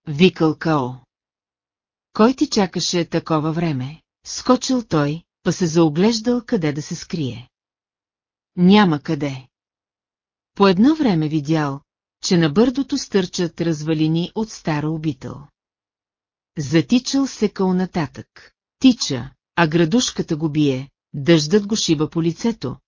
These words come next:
студеният вятър му къса дрехата. Стигнал Каучан до развалините,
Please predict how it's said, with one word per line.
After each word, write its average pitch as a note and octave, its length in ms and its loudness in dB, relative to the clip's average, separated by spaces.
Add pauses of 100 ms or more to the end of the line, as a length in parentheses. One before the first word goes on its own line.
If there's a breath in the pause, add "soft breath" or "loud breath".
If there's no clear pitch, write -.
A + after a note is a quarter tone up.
(140)
студеният A#3 720 2
вятър E3 360 0
му E3+ 160 -2
къса E3+ 320 -4
дрехата. E3 640 -8 (300)
Стигнал D4 580 4
Каучан E3+ 560 2
до E3 100 -2
развалините, E3+ 800 -2